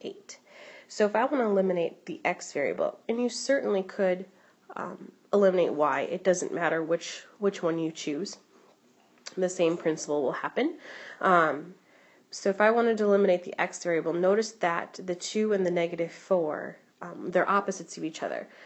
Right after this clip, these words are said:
So really, and the m-, least common multiple between two and four is four.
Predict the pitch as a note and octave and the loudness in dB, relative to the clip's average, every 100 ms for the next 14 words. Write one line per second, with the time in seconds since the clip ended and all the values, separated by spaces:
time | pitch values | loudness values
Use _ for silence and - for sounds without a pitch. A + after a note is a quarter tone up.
0 | - - G#3 G3 B3 E4 F#3 F3 - F#3 | -20 -4 -2 0 2 2 2 2 0 2
1 | F#3+ F3+ - F#3+ F#3 - _ G3+ A3 - | 2 0 -4 -4 -4 -8 _ -4 -4 -2
2 | F#3 F3 F#3 C4 D4 - E3 D#3 - D#3 | 2 4 6 4 2 -2 -4 -4 -6 -6
3 | D3 - D3 D3 - C#3 - F#3+ G3 - | -4 -4 -4 -4 -6 -4 0 -2 -2 -6
4 | - - | -4 -4